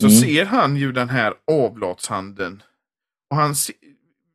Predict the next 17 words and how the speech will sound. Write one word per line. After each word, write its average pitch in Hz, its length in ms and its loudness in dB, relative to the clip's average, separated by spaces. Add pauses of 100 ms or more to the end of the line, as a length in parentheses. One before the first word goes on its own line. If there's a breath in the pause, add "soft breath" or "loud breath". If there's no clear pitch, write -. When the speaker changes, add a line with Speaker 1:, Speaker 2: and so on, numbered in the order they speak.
(120)
Speaker 1:
vi 165 100 -4
vet 156 260 -4
ju 147 60 -2
att 139 240 -6
Luther 127 560 -4
var 165 140 -2
ju 175 60 -4
väldigt 170 400 -4
anfäktad 220 1080 -4
av 143 160 -4
det 135 100 -2
här 117 280 -2
med 107 260 -10
att 107 240 -6 (420)
bekänna 113 680 0
sin 107 240 -10
synd, 117 680 -6